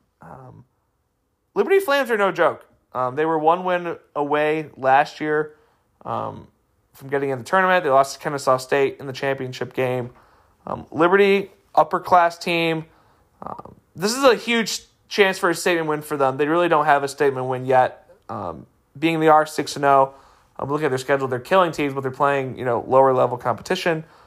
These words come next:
Um, meanwhile, F A U just having the best start of the season that you could ask for, blazing hot. Um, the books are representing that, minus seven and a half.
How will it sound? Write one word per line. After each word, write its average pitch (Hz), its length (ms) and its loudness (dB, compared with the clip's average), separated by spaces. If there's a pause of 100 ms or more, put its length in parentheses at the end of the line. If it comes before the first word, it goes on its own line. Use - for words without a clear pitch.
(440)
Um, 120 260 2
meanwhile, 214 340 4
F 226 120 0
A 208 80 0
U 185 340 0
just 160 300 -2 (100)
having 170 320 0
the 151 60 -6
best 165 420 0
start 160 300 2
of 139 60 -4
the 139 40 -8
season 147 240 -10
that 139 80 -8
you 143 100 -6
could 135 120 -4
ask 135 280 0
for, 127 240 -2
blazing 180 500 -2
hot. 123 380 0 (380)
Um, 131 160 -8
the 139 80 -10
books 175 300 0
are 156 80 2
representing 139 460 0
that, 120 220 -6
minus 180 400 -2
seven 170 340 0
and 147 60 -6
a 135 40 -2
half. 135 300 2